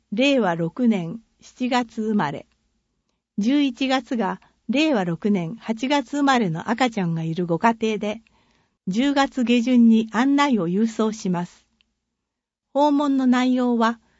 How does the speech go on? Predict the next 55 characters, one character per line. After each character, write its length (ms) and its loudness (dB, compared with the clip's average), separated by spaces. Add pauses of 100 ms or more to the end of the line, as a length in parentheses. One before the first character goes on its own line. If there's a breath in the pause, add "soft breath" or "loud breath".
(220)
鈴 300 -2
鹿 160 0
市 160 -4
の 200 -4
子 180 -6
育 300 0
て 100 -2
サ 220 -2
ー 60 -2
ビ 80 -4
ス 180 -10
の 140 -8
紹 260 -4
介、 300 -4 (640)
子 120 -6
育 280 0
て 160 0
情 220 0
報 240 -4
の 140 -6
提 280 -4
供 240 -2
な 160 4
ど 140 -4
で 160 -14
す。 200 -20 (1120)
費 120 0
用 180 0
は 160 -4
無 140 0
料 240 0
で 160 -12
す。 180 -20 (1000)
訪 220 0
問 220 0
に 220 6
よ 160 4
る 260 -2
面 300 2
談 280 4
実 120 -2
施 240 -8
後 120 2
に 220 2
ア 140 2
ン 100 2
ケ 180 0
ー 40 -2
ト 160 -2
を 80 -2
提 260 0
出 260 -6
す 180 -2
る 120 -2
と、 280 -4